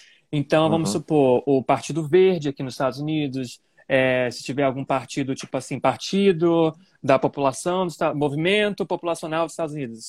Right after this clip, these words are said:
Speaker 1: só dando um exemplo, entendeu? Eles precisam pagar pra tá na cédula de cada um dos cinquenta estados. Então, o Trump e o Biden vão tá aí na cédula de todos eles.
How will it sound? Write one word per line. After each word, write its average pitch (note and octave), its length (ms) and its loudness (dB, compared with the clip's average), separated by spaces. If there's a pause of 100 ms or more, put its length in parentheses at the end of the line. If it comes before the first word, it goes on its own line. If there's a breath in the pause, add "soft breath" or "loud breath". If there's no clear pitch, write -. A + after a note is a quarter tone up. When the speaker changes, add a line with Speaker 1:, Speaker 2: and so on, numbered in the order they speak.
Speaker 1:
só D3+ 380 0
dando B2+ 260 -6
um B2+ 60 -6
exemplo, A2+ 440 -10
entendeu? B2 360 -4 (340 soft breath)
Eles C#3+ 220 2
precisam F#3 520 -2
pagar D#3+ 400 2
pra E3+ 140 -2
tá D#3 240 -2
na E3+ 120 -4
cédula D3+ 400 -4
de C#3 120 -10
cada F3+ 360 0
um F3 100 -6
dos E3 100 -10
cinquenta D#3+ 400 -8
estados. G2+ 560 -8 (400 soft breath)
Então, F3 540 4
o F3 300 4
Trump F#3 400 -2
e A#3 40 2
o A3 60 2
Biden F3+ 400 0
vão E3+ 240 -6
tá D#3 200 0
aí D#3 120 -2
na D3 100 -4
cédula D#3 340 -6
de C#3+ 100 -8
todos F#3+ 360 -2
eles. G#2 420 -8